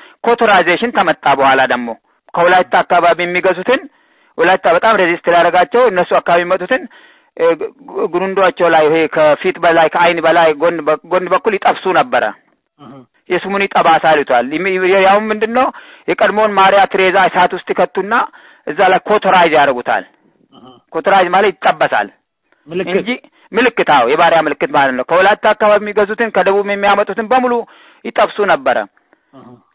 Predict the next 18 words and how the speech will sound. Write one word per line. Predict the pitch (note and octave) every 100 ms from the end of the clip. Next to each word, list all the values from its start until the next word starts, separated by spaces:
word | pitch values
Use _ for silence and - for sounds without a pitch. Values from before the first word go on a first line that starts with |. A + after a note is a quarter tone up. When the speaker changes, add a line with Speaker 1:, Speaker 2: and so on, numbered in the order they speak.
| -
Speaker 1:
ለምሳሌ | F#3+ G#3 G#3+ G#3+
አሁን | G3+ G3
በግንደበረት | G3 F#3+ F3+ F3 - _ _ - G3 G3 G3+ G#3 G3+
አካባቢ | - G#3 G#3 G#3+ B3+ - _ _ _ _ -
ከአወጦና | F3 F3+ F#3+ F#3+ G3+ G3
ከአቡና | F#3 F#3 F3+ F#3+
በታች | F#3 F3 G#3 F#3+
ወደ | F3 F3
አባይ | D#3+ F3 F3 D3+ E3+ - -
ቆላ | F3+ F3+
ስትሄድ | F3 F#3 A3 A3+
ወረ | G#3 F#3 F#3
አቡኮ | E3+ F3 G3+
የሚባሉ | G3 F3+ D#3+ E3+ E3+
ሰዎች | E3+ E3+ F#3
አሉ። | C#3+ B2 A2 _ _ _ _ -
እነሱም | F3 G3 F#3 B3 A3
የ-፣ | F#3 F3